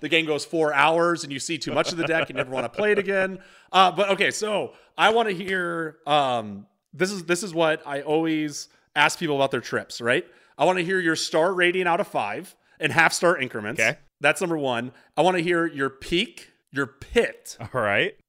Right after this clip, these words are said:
Speaker 1: And then another thing is, if there was one thing that you could have changed in the trip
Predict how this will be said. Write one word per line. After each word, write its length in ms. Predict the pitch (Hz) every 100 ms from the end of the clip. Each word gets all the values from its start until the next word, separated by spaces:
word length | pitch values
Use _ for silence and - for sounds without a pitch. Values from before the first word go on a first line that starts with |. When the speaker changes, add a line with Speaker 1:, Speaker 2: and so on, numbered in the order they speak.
| _
Speaker 1:
And 240 | 175 185 190
then 300 | 185 180 170
another 360 | 156 160 180 180
thing 340 | 185 170 160 147
is, 380 | 143 139 139
if 100 | 143 180
there 140 | 170
was 200 | 160 120
one 300 | 117 165 214
thing 500 | 196 202 185 165 156 139
that 200 | 139 147
you 120 | 165
could 180 | - 170
have 100 | 139
changed 640 | - 156 156 160 156 - _ _ _ _ 160
in 140 | 170
the 60 | 185
trip 540 | 185 185 170 123 -